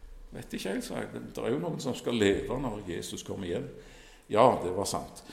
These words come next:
«Deretter skal vi som lever, som er blitt tilbake, sammen med dem, de som har gått foran, rykkes opp i skyer,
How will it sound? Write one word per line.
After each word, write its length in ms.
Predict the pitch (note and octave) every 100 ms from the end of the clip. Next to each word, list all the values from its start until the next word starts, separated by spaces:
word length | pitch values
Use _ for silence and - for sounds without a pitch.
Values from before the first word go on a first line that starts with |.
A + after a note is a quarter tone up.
| - - - -
«Deretter 500 | C3 E3 E3 D#3 D#3
skal 280 | - D#3+ C#3
vi 120 | D#3
som 260 | - E3 D#3+
lever, 560 | D#3+ G3+ G3 - - - - - -
som 280 | - A#2+ C3
er 120 | D3+
blitt 220 | C3 D3 -
tilbake, 540 | C#3 C3+ C#3 - -
sammen 720 | D#2+ - - C3 E3+ D#3+ A2+ E2 -
med 260 | F#2 A#2+ A2+
dem, 240 | C3 F#2+ - - - - - _ _ - - - - - - - -
de 100 | F#2+
som 180 | G2
har 80 | G2+
gått 220 | F#2+ -
foran, 320 | - F#2 E2+ E2+ - F2
rykkes 760 | F2 B2 - - - G#2+ - -
opp 440 | A2 A2 - - F#2+
i 80 | F2+
skyer, 540 | - - G#2 C#2 -